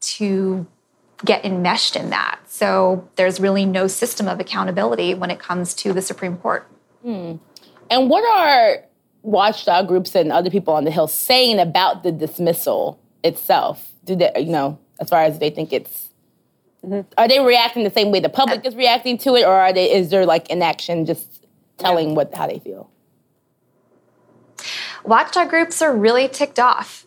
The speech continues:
Speaker 1: Um, they were counting on Democrats when they took control of the House to do something about this. You know, you heard so much from Democrats during the confirmation hearings about how they were gonna continue to hold him accountable. They were gonna look at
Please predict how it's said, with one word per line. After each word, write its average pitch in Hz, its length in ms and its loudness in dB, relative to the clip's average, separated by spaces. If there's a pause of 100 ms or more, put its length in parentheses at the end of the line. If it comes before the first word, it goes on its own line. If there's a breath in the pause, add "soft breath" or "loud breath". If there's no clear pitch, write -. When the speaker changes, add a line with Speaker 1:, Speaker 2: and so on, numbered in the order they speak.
Speaker 1:
Um, 196 360 0
they 202 160 2
were 214 160 0
counting 214 580 -2
on 196 540 2
Democrats 202 600 -2
when 202 100 -2
they 196 100 -2
took 196 240 -8
control 196 420 0
of 185 100 -2
the 202 60 -6
House 208 520 -2
to - 100 -6
do 190 180 0
something 208 380 -4
about 175 380 -2
this. - 480 -4
You 196 100 -4
know, 180 80 -4
you 180 140 -2
heard 196 260 -2
so 202 280 -4
much 196 240 -2
from 190 140 -6
Democrats 180 540 -2
during 185 180 -8
the 175 60 -4
confirmation 185 640 -4
hearings 185 400 -2
about 175 220 0 (380 loud breath)
how 202 100 2
they 196 180 6
were 196 120 4
gonna 185 200 0
continue 208 440 0
to 190 60 0
hold 180 200 -2
him 165 80 -4
accountable. 254 640 2
They 202 120 6
were 180 100 0
gonna 175 200 -2
look 190 260 2
at 190 260 2